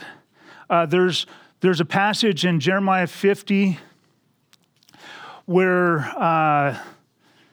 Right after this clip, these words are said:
<clears throat> uh, we're not gonna read it today because, uh, there's a lot to that, to that conversation. It's a big chapter, but, uh, but God is basically saying to, uh, the Israelites, "Hey,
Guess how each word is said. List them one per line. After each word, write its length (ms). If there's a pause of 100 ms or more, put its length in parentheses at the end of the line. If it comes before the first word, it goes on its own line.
(560)
<clears throat> 340 (1600)
uh, 180
we're 140
not 220
gonna 140
read 200
it 100
today 380
because, 400
uh, 240
there's 300
a 40
lot 480
to 100
that, 280
to 120
that 140
conversation. 680
It's 100
a 40
big 260
chapter, 600 (520)
but, 360
uh, 540
but 240
God 280
is 120
basically 560
saying 760
to, 540 (600)
uh, 140
the 140
Israelites, 840 (160)
"Hey, 320